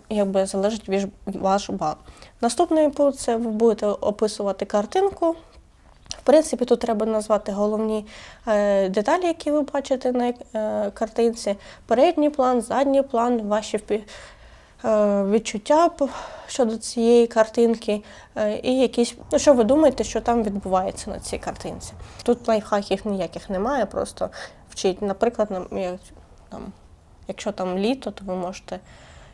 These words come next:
якщо люди вдягнуті, наприклад, в, в лег-, в легку одежу, ви можете казати, що, «Напевно, літо на дворі». Типу такого. І третя частина, ем, це gemeinsam etwas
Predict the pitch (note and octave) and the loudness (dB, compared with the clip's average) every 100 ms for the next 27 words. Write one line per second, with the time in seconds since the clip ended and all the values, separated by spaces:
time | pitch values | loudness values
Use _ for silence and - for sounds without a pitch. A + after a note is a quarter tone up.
0 | - F#3 A3+ G3+ G3+ G#3 F#3 F3+ F#3+ G3 | -10 -2 2 2 4 2 0 0 0 0
1 | F3+ - F#3 F3+ F#3 F#3+ G3 - F#3 - | -6 -6 -6 -6 -8 -8 -10 -6 -6 -4
2 | F3 - F3+ - - F#3 F#3 F#3+ - - | -10 -6 -8 -8 -10 -4 0 0 -4 -18
3 | - F#3+ F#3+ F#3+ - G3 F#3 F#3 G#3 A3 | -16 -6 -4 -4 -2 -2 0 0 -4 -4
4 | F#3 E3+ - - F3 G3 F#3 G3+ F#3+ - | -10 -12 -12 -12 -8 -8 -8 -6 -6 -6
5 | - A#3+ A3+ C4 G4 F4 B3+ G4+ - A3 | -4 -4 -2 -4 -2 0 0 0 -2 -4
6 | G#3 - F#3 G3 - F#3+ - - - - | -8 -10 -10 -8 -10 -12 -16 -18 -18 -18
7 | - - C4 A3 G3+ - E3+ E3+ - - | -12 -2 -2 0 -4 -2 -6 -6 -10 -20
8 | - - - C4+ D#4 D#4 D4+ E4+ C#4+ B3+ | -20 -12 0 2 2 4 2 4 0 -2
9 | - C#4+ D4+ C#4+ B3+ G#3 G#3 G3 G3+ G3 | 2 2 4 4 4 2 2 -2 -2 -2
10 | G3+ F#3+ - - - - - - - - | -2 -4 -12 -20 -20 -20 -20 -18 -16 -12
11 | - A#3 A3 G3+ G3+ G#3 G3+ G3+ G3+ G3+ | 2 6 6 4 2 0 -2 -4 -8 -10
12 | A3 | -10